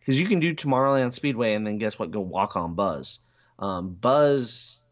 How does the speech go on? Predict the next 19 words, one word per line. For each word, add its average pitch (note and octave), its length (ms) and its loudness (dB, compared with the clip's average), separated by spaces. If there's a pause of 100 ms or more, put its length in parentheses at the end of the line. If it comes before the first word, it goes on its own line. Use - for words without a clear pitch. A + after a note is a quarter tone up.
(260)
gets C3 260 -4
a A2 40 -4
little G#2+ 260 -2
rope G#2+ 320 -2
drop F#2+ 300 -4
surge. E3+ 600 -4 (560)
You A2+ 100 -6
do G#2 160 -6
Tomorrowland F#2+ 540 -2
Speedway, B2 400 0
go F2 120 -4
walk A2 300 0
on G2+ 140 0
it. F#2 160 -6 (560)
Uh, A2+ 360 2
the A#2+ 140 0
other D3 160 2
tip C3+ 200 -8
is G2+ 220 -10